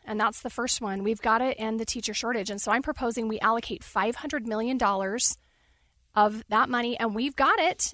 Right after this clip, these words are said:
in the education fund. We've got that ongoing, those ongoing funds. That would help increase teacher salaries twenty thousand dollars, up to twenty thousand dollars a year. And I think we need it so we can attract more. And it's without raising taxes that we can even do this.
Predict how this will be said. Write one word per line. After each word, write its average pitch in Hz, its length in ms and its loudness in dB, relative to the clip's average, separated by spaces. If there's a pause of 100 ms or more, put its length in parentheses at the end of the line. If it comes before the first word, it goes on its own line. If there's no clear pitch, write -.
in 220 100 -2
the 233 80 0
education 294 540 0
fund. 247 420 0
We've 226 220 0
got 247 240 2
that 262 180 2
ongoing, 262 480 -2 (100)
those 240 240 -2
ongoing 240 400 -2
funds. 240 380 -2 (380)
That 233 320 6
would 359 100 2
help 294 220 0
increase 269 360 -2
teacher 262 240 -4
salaries 214 460 0
twenty 233 300 -4
thousand 214 340 -2
dollars, 190 220 -2
up 285 140 6
to 285 100 -4
twenty 240 280 -4
thousand 214 360 -2
dollars 185 360 -2
a 180 60 -6
year. 175 420 -8 (460)
And 233 160 4
I 247 80 6
think 294 240 -2
we 262 140 0
need 240 180 0
it 233 100 2
so - 140 -2
we 214 80 0
can 226 140 -6
attract - 420 -4
more. 202 380 -4
And 226 180 0
it's - 180 -2
without 262 300 2
raising 254 320 0
taxes 247 440 -4
that - 100 -6
we 233 80 -6
can 220 120 -12
even 202 200 -6
do 208 120 -2
this. 185 360 -4